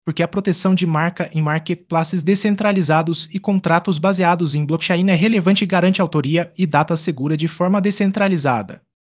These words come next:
Reduz disputas legais com trilha de auditoria imutável. Diminui dependência de plataformas específicas, aumentando a robustez da marca. Facilita licenciamento automático, pagamentos de royalties e condições de uso. Para orientar passos práticos,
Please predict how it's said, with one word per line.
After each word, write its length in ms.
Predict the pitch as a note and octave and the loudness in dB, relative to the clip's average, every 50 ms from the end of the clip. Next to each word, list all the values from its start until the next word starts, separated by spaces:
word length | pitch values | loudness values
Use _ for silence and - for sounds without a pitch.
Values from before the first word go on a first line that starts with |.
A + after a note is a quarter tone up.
| _ _ | _ _
Reduz 280 | - C#3 B2 C#3+ E3+ D3+ | -2 0 2 2 2 2
disputas 480 | D3+ F3 - - - D3 D3 - D#3 D3+ | 2 0 0 0 -2 -2 0 0 0 2
legais 380 | F3 F3+ D#3+ D#3 D3+ D#3+ - | 0 2 2 2 2 2 2
com 120 | - F3 E3 | 0 -2 0
trilha 300 | - D#3 D#3+ D#3+ D#3+ C#3 | 2 2 2 2 4 4
de 80 | D#3 | 4
auditoria 460 | D#3+ E3+ F3 F3+ - F3 E3 E3+ F3+ | 4 4 4 2 2 4 4 4 4
imutável. 680 | F3+ F3+ F#3+ F#3+ F#3+ - D3 B2 A2+ A2 A#2+ A2+ A2 A2 - _ _ _ _ _ | 4 4 4 2 2 2 2 2 2 -2 -4 -8 -8 -10 -16 _ _ _ _ _
Diminui 360 | C#3 E3+ F#3 G#3 G3+ F#3 F#3 | 2 4 4 6 6 6 6
dependência 600 | E3+ G3 G3 - F#3+ F#3 D3+ D#3 E3 F#3+ - F#3+ | 4 4 4 4 4 4 6 4 4 4 4 4
de 100 | D#3+ G3+ | 2 2
plataformas 600 | E3 E3+ D#3 D#3 F#3 F3 - F#3 F#3 F#3 F#3+ F3+ | 2 2 2 2 0 0 4 4 6 6 6 4
específicas, 840 | F3+ F3 - - G3 F#3 - - A3+ A3+ - A3 - F#3 F3 - - - | 4 2 0 0 -2 0 0 0 0 0 0 0 0 0 0 0 0 2
aumentando 480 | F#3 F#3 F#3+ F#3 F3 - E3+ E3 D3+ | 4 4 4 4 4 4 2 4 4
a 20 | C3+ | 2
robustez 540 | A#2+ C#3 D3 C#3+ E3 D#3 - - E3 D#3 C3 | 2 2 2 2 0 0 0 0 0 0 2
da 120 | C#3 C3 | 2 0
marca. 480 | A#2 A#2+ A#2 A#2 A2+ - - - - - - _ _ _ _ _ | 0 0 0 -2 -2 -6 -8 -14 -14 -16 -20 _ _ _ _ _
Facilita 460 | - C#3+ - - D#3 D3+ F3 F#3 G#3 | -4 -4 -2 0 0 0 2 2 2
licenciamento 720 | G#3 G#3 F#3+ - - G3 F#3 - G#3+ G3 F3+ F#3+ G3+ G3 G#3 | 0 0 0 0 0 -2 0 0 0 2 2 2 2 2 0
automático, 680 | F#3+ F#3 - G3+ F3 C#3+ C#3+ C#3+ - - - C#3+ C3+ | -2 -2 -2 0 0 0 0 0 -4 -8 -8 -10 -10
pagamentos 600 | - _ F#3+ F3+ F#3+ G3+ F#3 F#3 G3 F#3+ G3+ E3+ | -6 _ -2 0 0 2 2 2 2 2 0 0
de 100 | C#3 D#3 | 0 0
royalties 760 | D3 C#3 F#3+ G3+ G#3 G3+ G3 F#3+ - - G3+ G3+ F#3+ - - - | -2 2 2 2 2 2 2 0 -2 -2 0 0 -2 -4 -6 -8
e 80 | F#3 | -8
condições 540 | F3 - E3+ D#3 D#3 E3 - - D#3 D3+ D3 | -4 -4 -2 -2 0 -2 -2 -2 -2 -2 0
de 120 | B2 C#3 C#3+ | 0 0 0
uso. 360 | B2+ A#2+ A2+ A2 - - - _ _ _ _ _ _ | 0 0 -2 -4 -8 -16 -20 _ _ _ _ _ _
Para 160 | - B2+ C3+ | -4 -2 -2
orientar 480 | D3+ F3 F#3+ G3 F3+ - E3 E3 E3+ - | 0 0 0 -2 -2 -2 -4 -4 -4 -4
passos 360 | - D3 D3 D3+ - E3 - - | -2 -2 -2 0 -2 -6 -6 -4
práticos, 640 | - E3 D3+ C#3+ C#3 - - - C3 B2+ - - | 0 2 2 2 2 -2 -8 -12 -12 -12 -12 -14